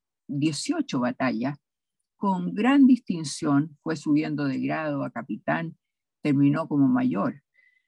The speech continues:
En la batalla de Ocaña, que fue tremendamente sangrienta para los, para los franceses que estaban invadiendo España y para los españoles, Carrera quedó herido en una rodilla, pero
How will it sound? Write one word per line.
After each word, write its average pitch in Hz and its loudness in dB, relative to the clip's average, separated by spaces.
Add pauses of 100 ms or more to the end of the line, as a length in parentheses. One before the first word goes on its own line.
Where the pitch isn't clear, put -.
(280)
En 143 0
la 135 0
batalla 175 -2
de 160 -2
Ocaña, 143 2
que - -6
fue 143 -4
tremendamente 151 0
sangrienta 139 0
para 113 -8
los, 110 -10 (240)
para - -6
los 127 -10
franceses - -4
que - -6
estaban 135 0
invadiendo 131 2
España 139 -2
y 139 -2
para 120 -4
los 117 -8
españoles, 160 0 (480)
Carrera 180 -2
quedó 143 0
herido 156 -2
en 143 2
una 139 2
rodilla, 170 -4 (480)
pero 127 -6